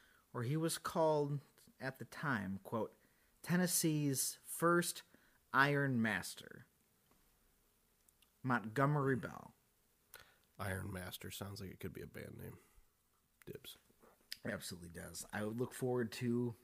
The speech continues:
Speaker 1: Iron Master's future projects.
Speaker 2: Yep. It's gonna be that old school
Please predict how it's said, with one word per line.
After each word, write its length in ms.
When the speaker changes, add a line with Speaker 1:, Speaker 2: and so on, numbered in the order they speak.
Speaker 1:
Iron 440
Master's 520
future 300
projects. 640
Speaker 2:
Yep. 160
It's 100
gonna 120
be 120
that 180
old 240
school 460